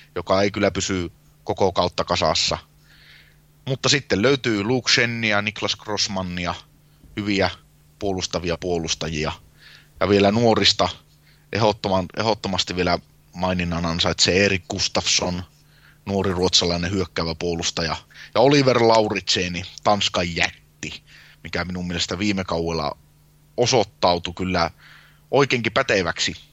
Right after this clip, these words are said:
päteväksi valinnaksi jopa ihan top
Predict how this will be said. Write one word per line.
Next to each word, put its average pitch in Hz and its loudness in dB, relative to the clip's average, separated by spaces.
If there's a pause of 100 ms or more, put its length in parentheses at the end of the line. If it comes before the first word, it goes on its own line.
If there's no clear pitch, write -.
(460)
päteväksi 147 0
valinnaksi 104 -4
jopa 87 -2
ihan 90 -4
top - -8